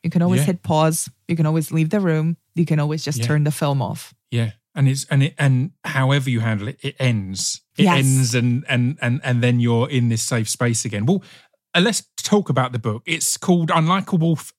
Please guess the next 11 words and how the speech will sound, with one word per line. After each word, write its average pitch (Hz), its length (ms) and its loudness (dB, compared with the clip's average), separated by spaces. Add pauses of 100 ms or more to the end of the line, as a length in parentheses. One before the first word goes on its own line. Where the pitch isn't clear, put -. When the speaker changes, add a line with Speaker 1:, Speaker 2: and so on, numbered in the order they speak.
Speaker 2:
Female 143 440 0
Characters, 131 560 -2
The 139 80 2
Women 139 340 4
Pop - 260 -4
Culture 143 360 -2
W-, 127 260 -2
Wants 139 560 -2 (140)
You 135 240 0
to 147 160 -4
Hate. 117 300 -4